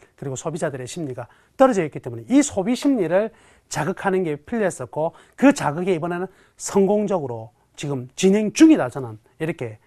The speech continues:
생각합니다. 그래서 막, 아, 뭐, 어, 주가가 이래 되고 뭐 어떻게 되고 어떻게 되고 막 남 탓하는 사람들이 있는데요. 그 남 탓할 건 아니죠. 그래서 뭐 이번 경제팀 때문에 주가가 올라갔는데 내 건 안 올라갔다. 그게 <laughs> 남의 이야기가 아니라 이런 거는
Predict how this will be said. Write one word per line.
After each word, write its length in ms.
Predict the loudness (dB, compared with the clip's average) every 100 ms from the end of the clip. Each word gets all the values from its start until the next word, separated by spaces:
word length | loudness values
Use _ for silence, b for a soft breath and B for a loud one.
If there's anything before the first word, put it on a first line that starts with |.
| _ _
생각합니다. 640 | -4 -4 -4 -6 -12 -14 -6
그래서 280 | 0 4 4 B B B B
막, 280 | 2 2 2
아, 300 | 4 6 6
뭐, 400 | 6 6 4 2 _ _ _
어, 100 | -2
주가가 300 | 0 4 6
이래 160 | 6 4
되고 180 | 4 6
뭐 180 | 6
어떻게 320 | 6 2 2 2
되고 160 | 4
어떻게 200 | 2 4
되고 120 | 2
막 220 | 2 2 6
남 160 | 8
탓하는 340 | 8 8 6 6
사람들이 320 | 0 2 0
있는데요. 380 | 0 -2 -4 -4
그 80 |
남 160 | -2 -2
탓할 240 | 0 0
건 120 | 0 -2
아니죠. 480 | -2 -4 -4 -6 -10 _
그래서 220 | -14 -12
뭐 120 | -10
이번 260 | -4 -2 0
경제팀 600 | 0 -4 -4 -4 -4 -10
때문에 340 | -4 -4 -2 -4
주가가 340 | -4 0 2
올라갔는데 500 | 4 6 4 0 -2
내 120 | -2
건 120 | 2 2
안 140 | 2
올라갔다. 320 | 2 0 0 -8 b b b
그게 400 | -4 0 0 -2 _
<laughs> 720 | -14 -4 -2 -2 -6 -14 -2
남의 280 | 2 2 2
이야기가 300 | -2 -4 -6
아니라 380 | -6 -2 -4 -4 b b -8
이런 200 | -2 0
거는 180 | 0